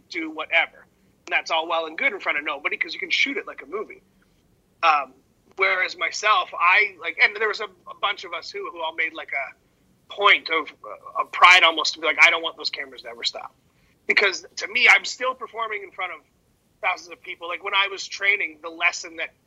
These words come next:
Eric Young told me was like, "Hey, the way you wrestle in this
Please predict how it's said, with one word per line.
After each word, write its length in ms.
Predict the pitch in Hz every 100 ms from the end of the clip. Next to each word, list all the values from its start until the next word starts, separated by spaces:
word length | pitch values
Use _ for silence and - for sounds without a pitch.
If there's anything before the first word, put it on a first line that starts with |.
| _ -
Eric 260 | 170 160
Young 220 | 170 165 156
told 240 | 170 180
me 100 | 160
was 140 | 156
like, 160 | 147 156
"Hey, 220 | 180 139 - _ _ _
the 80 | 180
way 160 | 185 226
you 220 | 269 254
wrestle 560 | 220 214 - 196 175 -
in 260 | 196 185 180 160
this 280 | 185 -